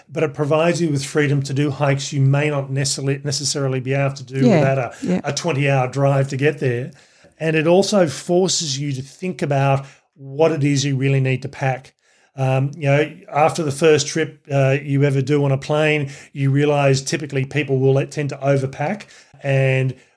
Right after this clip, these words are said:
Speaker 1: by doing one or two trips, it really does allow you and focus you on what you need to carry, and that's something you can carry into your hiking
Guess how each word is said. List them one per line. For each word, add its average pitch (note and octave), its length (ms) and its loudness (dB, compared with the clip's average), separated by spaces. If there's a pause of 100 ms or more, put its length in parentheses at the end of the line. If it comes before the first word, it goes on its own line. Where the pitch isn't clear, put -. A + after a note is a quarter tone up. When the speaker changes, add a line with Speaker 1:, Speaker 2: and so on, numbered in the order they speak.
(120)
Speaker 1:
by C#3 600 2 (100)
doing D#3 380 -2
one D3 120 -2
or C#3 80 0
two C3+ 260 -2
trips, C#3+ 360 -6
it D3+ 140 -6
really D#3 260 -2
does C#3+ 220 2
allow C3+ 340 4
you C#3 260 4
and B2+ 240 -2
focus D3+ 520 -2
you C3+ 140 2
on B2+ 160 0
what C3+ 160 -2
you C3+ 80 -2
need B2+ 180 -2
to - 60 -18
carry, C#3 440 0 (340)
and C#3+ 180 2
that's D#3+ 160 2
something D3 300 -2
you C#3 140 0
can C#3 180 -4
carry C#3 460 2
into D3 280 0
your B2+ 180 2
hiking C#3+ 600 -2